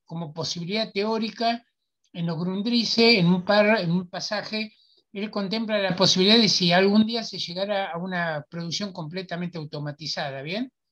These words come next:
Eh, donde la mano de obra desapareciera por completo, y él dice, en ese caso habría otro sistema social, habría que ver qué, qué surge de eso. Este, eh,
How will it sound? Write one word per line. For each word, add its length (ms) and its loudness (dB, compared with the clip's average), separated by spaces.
Eh, 220 -10
donde 220 -8
la 100 -2
mano 280 6
de 160 6
obra 260 6
desapareciera 840 -6
por 220 -10
completo, 640 -4
y 80 -4
él 120 0
dice, 260 -2
en 80 -2
ese 280 -4
caso 300 2
habría 720 6
otro 280 0
sistema 400 -2
social, 400 -6
habría 280 -6
que 80 -10
ver 200 -6
qué, 340 -12
qué 100 -10
surge 360 -8
de 120 -2
eso. 280 -8
Este, 1120 -6
eh, 500 2